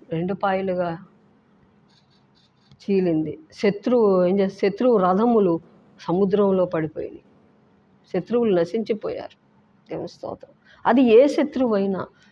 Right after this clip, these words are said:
ఏ శత్రువైతే మిమ్మల్ని బాధిస్తుందో, దేవుని స్తోత్రం, దావీదు వలె మనం మొరపెడితే, దేవుని స్తోత్రం, మన శత్రువులు, ఏ శత్రువు, అది రోగం అవ్వచ్చు, దేవుని స్తోత్రం,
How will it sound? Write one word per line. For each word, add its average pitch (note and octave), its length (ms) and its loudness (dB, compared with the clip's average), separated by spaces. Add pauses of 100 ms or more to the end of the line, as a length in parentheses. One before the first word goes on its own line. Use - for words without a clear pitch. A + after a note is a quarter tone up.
(140)
ఏ B3 300 6
శత్రువైతే D#4+ 680 4
మిమ్మల్ని B3+ 480 4
బాధిస్తుందో, G3+ 1300 2 (400)
దేవుని F3+ 220 2
స్తోత్రం, F#3 520 -6 (360)
దావీదు D4+ 520 4
వలె D4 280 6
మనం A#3 340 2
మొరపెడితే, A3+ 840 2 (500)
దేవుని G#3+ 200 2
స్తోత్రం, C4+ 600 0 (1500)
మన A#3 240 4
శత్రువులు, D4+ 600 2
ఏ B3 300 6
శత్రువు, C#4+ 360 2
అది G#3 140 4
రోగం B3+ 440 4
అవ్వచ్చు, C#4 640 0 (840)
దేవుని A3 200 4
స్తోత్రం, A#3 520 0